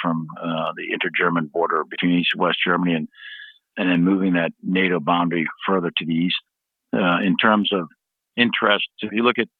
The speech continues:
Thucydides, you know, he can tell us all of that. But if you come closer in time, you go to Clausewitz, for example, from the Napoleonic Wars era. Uh, he talks about the nature of war and the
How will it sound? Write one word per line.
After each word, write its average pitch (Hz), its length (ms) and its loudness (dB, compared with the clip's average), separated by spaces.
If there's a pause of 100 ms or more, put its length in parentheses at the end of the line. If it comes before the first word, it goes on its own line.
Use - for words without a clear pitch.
(140)
Thucydides, 95 640 -2 (480)
you 92 100 -8
know, 82 100 -6
he 117 140 0
can 110 100 0
tell 120 220 0
us 113 140 -4
all 95 180 -4
of 80 60 -8
that. 78 200 -8 (240)
But 92 100 0
if 82 80 -2
you - 80 -4
come 101 200 2
closer 110 420 0
in 82 100 -8
time, 90 280 -4
you 92 100 -8
go 87 240 -8
to - 80 -12
Clausewitz, 92 600 -2
for 78 80 -10
example, 76 480 -8 (460)
from 95 140 -2
the 90 60 2
Napoleonic 98 580 2 (120)
Wars 82 420 -2
era. 78 320 -2 (540)
Uh, 98 60 2
he 107 100 4
talks 117 280 2
about 104 180 0
the 90 60 -8
nature 101 320 0
of 87 60 -8
war 95 180 -4
and 82 80 -4
the 76 60 -10